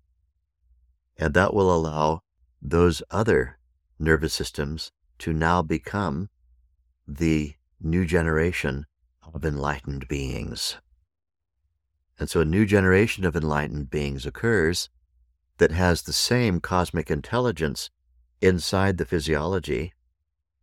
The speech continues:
but those different addresses are in different places. One is in Israel, one is in Patagonia, one is in, like that, dotted around the earth in different places.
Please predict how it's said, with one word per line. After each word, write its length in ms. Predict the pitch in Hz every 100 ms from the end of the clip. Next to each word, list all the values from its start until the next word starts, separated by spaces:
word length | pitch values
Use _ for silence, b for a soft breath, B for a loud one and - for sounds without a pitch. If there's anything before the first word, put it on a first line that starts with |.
| _ -
but 160 | 80
those 240 | 92 90 73
different 340 | 90 82 82
addresses 480 | 76 85 85 90 76
are 100 | 76
in 80 | 73
different 300 | 71 73 -
places. 640 | 73 65 - - - - _ _ _ _ _ _ _ _ _
One 260 | 67 78 76
is 160 | 69
in 100 | 73
Israel, 720 | 71 69 78 73 71 71 69
one 180 | 67 67
is 200 | 65 65 -
in 520 | 73 71 67 65 62
Patagonia, 840 | - 73 65 73 71 71 69 67
one 240 | 67 67 67
is 200 | 65 65
in, 400 | - 64 62 60 _ _ _ _ _ _ -
like 240 | 76 -
that, 400 | 71 52 50 - - -
dotted 360 | 80 71 71
around 340 | 71 69 71 69
the 140 | 69
earth 440 | 67 71 - - - _ _ _ _ _
in 140 | 76 71
different 320 | 78 80 60
places. 540 | 78 69 - 120 -